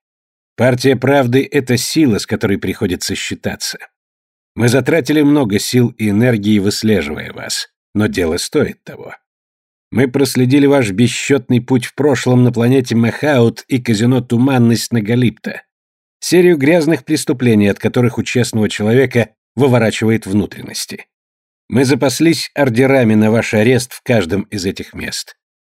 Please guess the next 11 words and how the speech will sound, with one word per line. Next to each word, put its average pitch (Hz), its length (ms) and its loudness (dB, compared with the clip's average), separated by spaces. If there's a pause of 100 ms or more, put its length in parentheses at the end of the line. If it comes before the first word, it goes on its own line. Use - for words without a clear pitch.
и 110 60 4
в 117 100 4
любом 165 320 2
из 120 160 0
них 139 200 2
вас 120 200 0
ожидает 104 460 0
суд - 440 -2
и 127 80 -2
смертная 98 600 -2
казнь. - 400 -12